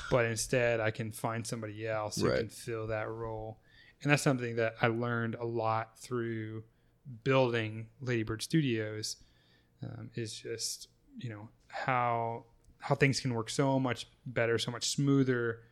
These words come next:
Speaker 1: when somebody else who's, you know,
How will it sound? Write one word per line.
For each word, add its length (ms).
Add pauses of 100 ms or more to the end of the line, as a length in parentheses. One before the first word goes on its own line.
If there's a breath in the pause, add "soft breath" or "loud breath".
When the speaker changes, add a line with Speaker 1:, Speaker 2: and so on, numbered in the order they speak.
(360)
Speaker 1:
when 200
somebody 360
else 340
who's, 360 (260)
you 120
know, 180